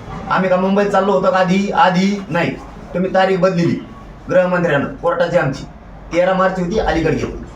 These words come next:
दुसरं सांगतो, मान्य न्यायालयाने सांगितलं शांततेत आंदोलन करा, तुम्हाला अधिकार आहे. रस्ता रोको शांततेत झाली, गुन्हे का दाखल केले? तिसरी गोष्ट, दहा टक्के घ्या म्हणून माझ्यावर दडपण का आणताय?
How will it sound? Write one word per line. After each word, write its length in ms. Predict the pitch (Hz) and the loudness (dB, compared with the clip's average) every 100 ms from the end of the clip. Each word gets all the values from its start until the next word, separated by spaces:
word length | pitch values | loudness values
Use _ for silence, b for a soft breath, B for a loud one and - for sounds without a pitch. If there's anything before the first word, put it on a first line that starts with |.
| - | -8
दुसरं 280 | 165 196 185 | -4 -2 0
सांगतो, 300 | - 113 87 - - - - - - | 0 -2 -8 -14 -18 -18 -18 -16 -10
मान्य 300 | 139 175 196 | -2 -2 0
न्यायालयाने 440 | 196 190 190 190 190 | 0 2 4 4 2
सांगितलं 300 | 185 190 190 - | -2 0 -2 0
शांततेत 440 | 185 190 196 190 | 0 0 -2 0
आंदोलन 360 | 185 185 185 185 | 0 2 2 2
करा, 160 | 185 | 2
तुम्हाला 300 | 180 185 180 | 2 2 2
अधिकार 260 | 180 170 165 | 2 2 0
आहे. 340 | 127 - 123 - | -2 -6 -10 -4
रस्ता 300 | - - 180 | -2 0 0
रोको 180 | 185 185 | 0 0
शांततेत 300 | 180 175 180 | 0 2 2
झाली, 180 | 170 | 0
गुन्हे 220 | 175 185 175 | 0 0 2
का 120 | 180 | 2
दाखल 280 | 175 160 170 | 2 0 -2
केले? 160 | 170 175 - - - - - - - | -2 -4 -8 -20 -20 -20 -20 -14 -6
तिसरी 260 | 196 214 | -2 0
गोष्ट, 260 | 208 190 - 123 117 117 - - - 110 | 2 0 0 -4 -4 -12 -18 -20 -18 -6
दहा 260 | 156 190 | 0 0
टक्के 280 | 196 202 202 | 0 -2 -2
घ्या 140 | - | 0
म्हणून 240 | 170 190 185 | 0 2 2
माझ्यावर 320 | 190 180 170 | 2 2 2
दडपण 300 | 180 180 185 | 0 0 0
का 80 | 185 | 2
आणताय? 460 | 180 175 185 185 | 0 2 0 0